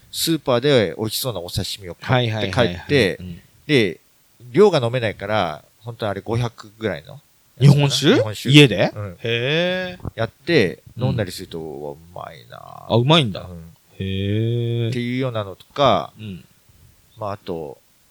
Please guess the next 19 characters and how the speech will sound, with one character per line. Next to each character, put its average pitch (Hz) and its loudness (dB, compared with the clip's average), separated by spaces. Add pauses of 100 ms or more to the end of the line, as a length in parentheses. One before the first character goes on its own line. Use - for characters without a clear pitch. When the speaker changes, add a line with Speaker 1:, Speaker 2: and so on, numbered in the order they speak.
(340)
Speaker 1:
た - -8
ま 123 -2
に、 123 -12 (140)
そ - -18
の 90 -16
フ - -16
レ 143 -2
ン 143 -10
チ - -12
と - -18
か、 71 -14 (180)
Speaker 2:
う - 2
ん。 104 4
Speaker 1:
行 - -4
っ - -12 (120)
た 120 -2
り 90 -8
し - -14
て、 107 -4